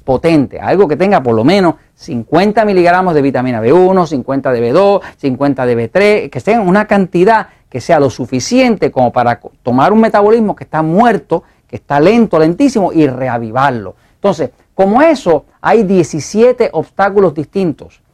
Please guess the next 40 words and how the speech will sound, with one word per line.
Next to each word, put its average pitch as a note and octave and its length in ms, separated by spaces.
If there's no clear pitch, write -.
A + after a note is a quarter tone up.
para D#3 240
uno F3 240
lograr E3 400
el C3+ 120
éxito. - 460
Uno D#3 220
tiene A3+ 180
que A3+ 120
conocer D#3+ 340
los F#3+ 120
diecisiete. C#3+ 640
Aquí C3 160
le F#3 40
estoy G#3 160
dando A3 240
solamente G3+ 460
algunos E3+ 360
de D#3 120
ellos. G2+ 280
¿Qué G#3+ 180
es C#4 120
importante? D#3 800
Si - 180
usted B3 280
quiere C4 300
tener G3+ 520
éxito, C3 520
necesita C3 500
conocer F3 360
sus G#3 140
enemigos, G#3 500
necesita F#3 320
conocer F#3+ 360
los G3 100
obstáculos. F3+ 540
Aquí B2+ 240
en A#3 80
Metabolismo A#3 560
T A3+ 120
V, A3+ 200